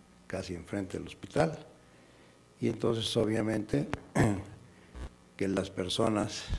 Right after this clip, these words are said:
que estaban dentro, los pasajeros, pues tenían la necesidad de salir.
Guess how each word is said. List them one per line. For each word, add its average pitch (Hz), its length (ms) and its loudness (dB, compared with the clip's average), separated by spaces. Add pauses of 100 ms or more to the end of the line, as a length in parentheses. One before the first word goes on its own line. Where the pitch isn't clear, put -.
(140)
que 82 60 -8
estaban 98 440 0
dentro, 101 360 0
los 104 140 -4
pasajeros, 98 760 -2 (580)
pues - 120 -20
tenían 101 320 2
la 101 80 2
necesidad 95 360 -2
de 98 120 2
salir. 147 440 2